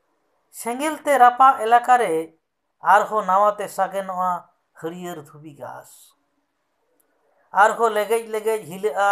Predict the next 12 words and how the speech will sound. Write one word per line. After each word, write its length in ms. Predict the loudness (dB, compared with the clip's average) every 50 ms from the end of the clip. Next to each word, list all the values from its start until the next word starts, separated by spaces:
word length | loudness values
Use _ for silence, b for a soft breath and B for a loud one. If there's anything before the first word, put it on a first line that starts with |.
| 0 0
ᱫᱟᱨᱮ 240 | 0 -2 -2 -2 -6
ᱥᱟᱠᱟᱢ᱾ 480 | -14 -12 -14 -14 -12 -12 -12 -12 -12 -14 -20 _ _ _ _ _ _ _ _ _ _ _ _ _ _ _ _ _ _ _ _ _ _ _ _ _ _ _ _ -2 2
ᱟᱨᱦᱚᱸ 420 | 4 4 4 4 2 0 2 0 0 -2
ᱪᱮᱨᱚ 240 | -2 -2 0 0 0 -2
ᱵᱮᱨᱚ 240 | -4 -4 -4 -4 -6
ᱠᱚ 100 | -6 -6 -6
ᱮᱛᱚᱦᱚᱵᱟ 580 | -6 -6 -6 -6 -8 -6 -6 -6 -4 -2 -2 -2 -4 -6
ᱪᱮᱬᱮ 260 | -12 -12 -10 -10 -12 -14
ᱪᱩᱯᱲᱤ᱾ 380 | -16 -20 -20 _ _ -20 -20 -20 _ _ _ _ _ _ _ _ _ _ _ _ _ _ _ _ _ _ _ _ _ _ _ _ _ _ _ -2
ᱟᱨᱦᱚᱸ 420 | 0 0 0 -2 -4 -6 -6 -6 -6 -8
ᱨᱤᱞᱟᱹᱢᱟᱞᱟ 560 | -8 -10 -10 -12 -10 -8 -8 -6 -4 -4 -6
ᱥᱮᱱᱢᱟ 440 | -6 -8 -14 -14 -12 -10 -8 -6